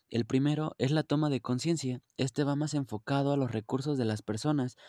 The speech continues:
y la utilización colectiva que ellos le dan. Esto es más con la finalidad de resolver problemas. Mm, después sigue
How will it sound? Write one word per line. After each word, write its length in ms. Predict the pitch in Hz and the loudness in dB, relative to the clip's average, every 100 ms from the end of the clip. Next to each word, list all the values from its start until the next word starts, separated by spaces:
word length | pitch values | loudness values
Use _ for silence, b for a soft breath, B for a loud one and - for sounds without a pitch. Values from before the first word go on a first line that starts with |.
| B B | B B
y 100 | 113 | -2
la 80 | 117 | 0
utilización 540 | 107 107 107 104 131 | 0 -2 -4 -2 -4
colectiva 540 | 127 139 110 117 120 120 | -2 -2 -2 -2 -2 -2
que 120 | 90 | -2
ellos 160 | 104 | -2
le 100 | 101 | -2
dan. 280 | 107 139 139 b b b b b _ | 0 0 -2 b b b b b _
Esto 240 | 151 151 | -4 -2
es 120 | 180 170 | -2 0
más 180 | 160 | -2
con 140 | - 165 | -2 -2
la 80 | 135 | -2
finalidad 520 | 127 123 120 120 131 | -2 0 0 -2 -2
de 100 | 139 | -2
resolver 460 | 113 113 104 110 | -2 -4 -4 -4
problemas. 640 | 110 117 117 147 139 131 - _ b b b _ _ _ _ | -4 -2 0 0 0 -2 -8 _ b b b _ _ _ _
Mm, 220 | 117 120 | -10 -8
después 460 | 123 127 - 160 160 | -6 -6 -2 0 0
sigue 400 | 170 151 156 | -4 -2 -2